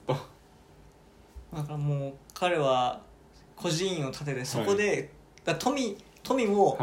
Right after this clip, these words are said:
Speaker 2: 再配分するっていうのがもう、
Speaker 1: はい。はい。
Speaker 2: もう他の、その中で多少トロッコ問題で、
Speaker 1: はもう、
Speaker 2: 一人消してしまおうが、もうそこしょうがないっていうのがもう、
Speaker 1: サイファイブの方向にトロッコをずっと進めてる。
Speaker 2: そうそう。だからそこがずっと一貫してたよな。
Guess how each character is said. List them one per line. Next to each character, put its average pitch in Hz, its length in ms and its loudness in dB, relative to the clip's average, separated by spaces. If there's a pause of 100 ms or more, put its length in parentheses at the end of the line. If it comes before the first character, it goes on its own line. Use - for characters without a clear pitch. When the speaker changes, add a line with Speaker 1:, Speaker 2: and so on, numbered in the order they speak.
(120)
Speaker 2:
再 226 280 6
配 240 220 6
分 151 180 4
す 147 140 0
る 156 80 4
っ - 20 2
て 156 140 -4
い 135 40 0
う 131 40 -4
の 120 60 0
が 131 100 2
も - 20 2
う、 156 80 6
Speaker 1:
は 147 60 6
い。 - 40 6
は - 40 -6
い。 - 40 -16 (580)
Speaker 2:
も 185 100 2
う - 20 2
他 185 360 4
の、 220 320 2
そ 247 180 4
の 302 140 4
中 180 240 4
で 151 340 6
多 208 160 0
少 247 200 2
ト 247 120 4
ロ 254 100 4
ッ 240 60 -6
コ 240 120 8
問 247 160 4
題 147 160 6
で、 139 380 0 (220)
Speaker 1:
は 214 180 8
も 147 240 6
う、 - 40 0
Speaker 2:
一 - 220 4
人 175 320 2 (320)
消 196 140 4
し 196 80 2
て 226 60 2
し 226 100 4
ま 226 160 4
お 165 40 2
う - 20 0
が、 131 100 0
も 135 120 -2
う - 20 -4
そ - 120 -6
こ - 80 -4
し - 180 2
ょ 202 40 2
う 208 100 0
が 214 80 0
な 208 80 4
い 160 40 2
っ 147 40 -2
て - 160 -4
い 131 60 4
う 127 40 -2
の 123 80 -4
が 151 100 2
も 170 60 2
う、 - 20 2
Speaker 1:
サ 175 140 2
イ - 20 4
フ 180 40 4
ァ - 20 4
イ 170 40 2
ブ 175 60 2
の 160 100 2
方 175 240 6
向 190 220 6
に 220 200 2
ト 185 120 4
ロ 160 80 6
ッ 143 60 2
コ 180 100 4
を 170 40 6
ず 143 100 0
っ - 20 -8
と 117 160 -6
進 135 140 -2
め 127 80 4
て - 80 10
る。 262 60 12
Speaker 2:
そ - 180 10
う - 20 8
そ 240 160 12
う。 - 60 10
だ - 60 4
か 190 120 10
ら - 60 10
そ 262 120 4
こ 311 60 4
が 254 120 10
ず 208 180 6
っ - 20 -10
と 302 140 0
一 285 140 0
貫 262 160 4
し 262 60 -2
て 269 60 -2
た 151 80 0
よ 110 60 -2
な。 135 200 0